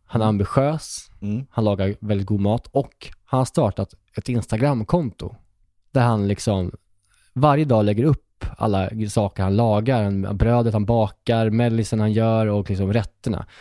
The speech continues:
Speaker 2: Ja.
Speaker 1: Där han liksom lägger upp lite små så här mysiga filmer när han lagar det där.
Speaker 2: Ja, mysigt.
Speaker 1: Ett jävla fint. Eh, mysigt att följa med det där kontot för mig.
Speaker 2: Ja. Ja, det är faktiskt jättefint. Det hade, jag tror jag, vi hade något dagis också som gjorde så. Eller förskola,
Speaker 1: Mm.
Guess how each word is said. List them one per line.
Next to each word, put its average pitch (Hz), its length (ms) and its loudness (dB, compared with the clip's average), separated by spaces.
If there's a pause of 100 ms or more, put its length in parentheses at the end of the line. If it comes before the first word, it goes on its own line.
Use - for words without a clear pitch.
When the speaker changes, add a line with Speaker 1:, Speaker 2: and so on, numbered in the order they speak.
(140)
Speaker 2:
Ja. - 80 -6
Speaker 1:
Där 101 80 2
han 110 80 4
liksom 107 240 0
lägger 104 180 2
upp - 160 -2
lite 98 160 -4
små 101 260 0
så 98 60 0
här 98 40 0
mysiga 101 540 0
filmer 107 680 -2
när 104 140 -4
han 98 140 0
lagar 107 320 0
det 113 80 0
där. - 220 -8 (320)
Speaker 2:
Ja, 87 320 -4
mysigt. - 480 -10 (400)
Speaker 1:
Ett 127 140 -2
jävla 117 380 0 (180)
fint. - 540 -4
Eh, 117 480 -8
mysigt 143 300 -2
att - 60 -4
följa 135 560 0
med 101 500 -6
det 98 40 -4
där 98 100 -2
kontot 107 440 -6
för - 160 -10
mig. - 160 -8 (260)
Speaker 2:
Ja. 123 260 0 (240)
Ja, 127 140 2
det 151 120 0
är 143 40 2
faktiskt 127 180 -4
jättefint. 120 380 -2
Det 139 140 2
hade, 143 220 -2
jag 151 180 -4
tror 151 140 -2
jag, 139 340 -4
vi 131 160 -8
hade 131 280 -2
något 123 200 -4
dagis 107 300 -2
också 107 240 -6
som 92 180 -6
gjorde 85 180 -4
så. 80 160 -8 (280)
Eller 117 140 0
förskola, 147 680 2
Speaker 1:
Mm. 101 120 -4